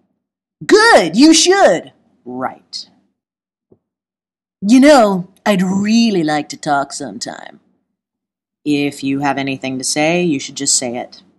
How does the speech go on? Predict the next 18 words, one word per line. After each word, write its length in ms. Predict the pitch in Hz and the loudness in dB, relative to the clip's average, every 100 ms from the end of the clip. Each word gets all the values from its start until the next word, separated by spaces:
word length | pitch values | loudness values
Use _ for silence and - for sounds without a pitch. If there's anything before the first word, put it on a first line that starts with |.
| _ - | _ -6
I've 200 | 143 - | -4 -4
said 200 | 143 131 | -4 -6
everything 380 | 131 127 127 | -10 -14 -12
I 100 | 123 | -12
care 220 | 120 113 113 | -12 -18 -18
to. 280 | - 95 _ _ _ _ _ _ _ _ _ _ _ _ _ 320 | -18 -18 _ _ _ _ _ _ _ _ _ _ _ _ _ 4
Oh, 160 | 330 | 6
well, 460 | 311 269 254 240 269 285 | 8 6 4 2 -4 -4
I 400 | 196 202 254 302 | -4 0 4 4
don't 140 | 294 | 6
really 220 | 285 240 | 4 4
have 180 | 233 240 | 6 6
anything 340 | 220 180 233 | 4 -2 -4
to 80 | 175 | -2
say, 840 | - - 269 254 233 170 147 143 143 | -2 0 2 2 2 2 -2 -4 -6
you 180 | 180 214 | -4 -4
know, 300 | 180 143 156 | -4 -6 -8
except 460 | 185 - 208 - | -4 -2 -4 -6